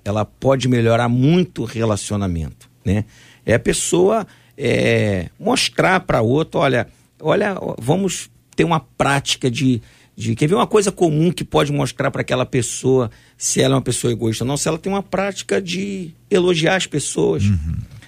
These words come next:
Speaker 1: né? A palavra de Deus diz que nós precisamos ter é, atentar,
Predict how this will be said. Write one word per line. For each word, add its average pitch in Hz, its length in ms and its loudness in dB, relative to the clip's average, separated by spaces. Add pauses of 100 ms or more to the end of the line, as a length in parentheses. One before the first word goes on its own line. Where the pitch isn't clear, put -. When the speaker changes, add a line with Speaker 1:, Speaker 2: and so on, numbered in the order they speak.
(260)
Speaker 1:
né? 151 320 2
A - 80 -2
palavra 147 320 2
de 139 60 -4
Deus 147 140 2
diz 151 180 -4
que 151 100 -8
nós 160 160 0
precisamos 165 720 0 (160)
ter 160 400 2 (380)
é, 117 140 4
atentar, 156 920 0